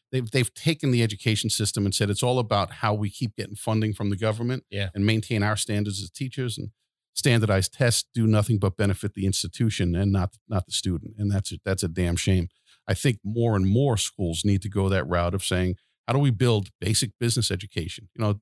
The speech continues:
Speaker 1: still to this day,
Speaker 2: Yep.
Speaker 1: the average college graduate, not that we balance checkbooks the same way we did when we had a paper checkbook and a register in it, but they don't know how to balance a checkbook. They look at their bank account and say, "Yeah, I got money in it. I can go spend it."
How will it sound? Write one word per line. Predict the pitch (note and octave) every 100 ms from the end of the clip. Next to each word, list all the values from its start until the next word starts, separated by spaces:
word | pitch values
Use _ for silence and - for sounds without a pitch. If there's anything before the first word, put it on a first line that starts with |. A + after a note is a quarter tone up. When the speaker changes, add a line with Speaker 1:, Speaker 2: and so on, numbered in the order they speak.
| -
Speaker 1:
still | - - E3
to | C#3 C3
this | A#2 -
day, | A2+ G#2 - - -
Speaker 2:
Yep. | A2+
Speaker 1:
the | A2
average | A#2 A#2+ -
college | A2+ A2 F#2
graduate, | G2+ G#2+ A2+ C#3 A2+
not | G#2+ G#2+
that | G2+
we | G2 F#2+ _ -
balance | G#2+ G#2 F2+ -
checkbooks | - B2 - G2+ -
the | G2
same | - G#2
way | G2+ F#2+
we | F#2+
did | F2+ G2
when | F#2+ G2
we | F2+
had | F#2+
a | -
paper | - G#2+ E2+
checkbook | - A2+ - G2+ F#2
and | F2+
a |
register | G2+ D#3 C#3 - F2+
in | F2+
it, | F#2 - - - - _ -
but | A2+ - _
they | -
don't | D#3
know | D3+
how | A#2+
to | G#2+
balance | G2 F#2+ F#2
a | -
checkbook. | - F#2 - C#3 A2+
They |
look | A2+ A#2
at | G#2+
their | G2+
bank | F2+ G2+ -
account | - C3+
and | A#2+
say, | -
"Yeah, | C3+ E3+ G#2
I |
got | F#2 G2
money | A2+ D3+ G#2+
in | A#2+
it. | A2+
I |
can | A2 A2
go |
spend | G#2+ - G3
it." | A#2